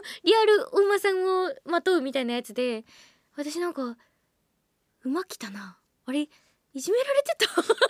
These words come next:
そんなことないと思うんですけど、なんか、そういうのもあって、なんか多分あんまり記憶に残したくなかったのか、ちょっと記憶がないんですけど、高校はドッジボールをして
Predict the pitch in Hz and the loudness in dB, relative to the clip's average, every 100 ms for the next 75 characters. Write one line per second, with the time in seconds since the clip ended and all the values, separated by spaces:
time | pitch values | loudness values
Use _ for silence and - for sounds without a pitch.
0 | 605 - - - - 415 349 587 - 523 | 2 2 2 2 2 2 4 4 4 2
1 | 622 622 698 - - 1077 - 494 440 494 | 2 0 -2 -8 -4 -2 0 2 4 4
2 | 539 392 427 302 269 320 262 - 233 247 | 4 4 2 0 -2 -2 -4 -6 -6 -4
3 | 240 320 294 269 - 403 - 403 427 427 | -4 -4 -4 -6 -10 -14 0 4 6 6
4 | 381 285 262 285 269 269 254 262 262 302 | 4 0 -2 -2 -2 -2 -4 -4 -4 0
5 | 359 370 370 339 - - - 349 370 370 | 2 4 2 0 -10 -20 -2 2 4 4
6 | 349 381 381 403 359 302 311 302 262 240 | 4 2 2 0 -2 0 -2 -2 -4 -4
7 | 233 233 - - 233 - 233 220 269 269 | -4 -4 -6 -16 -18 -10 -10 -8 -8 -6
8 | 302 277 285 262 233 - 220 214 202 _ | -4 -4 -4 -4 -4 -6 -10 -10 -14 _
9 | _ _ _ _ _ 381 480 - 523 539 | _ _ _ _ _ 0 2 4 4 4
10 | 508 339 392 403 466 320 247 - 233 214 | 0 -2 0 4 4 4 0 -6 -6 -6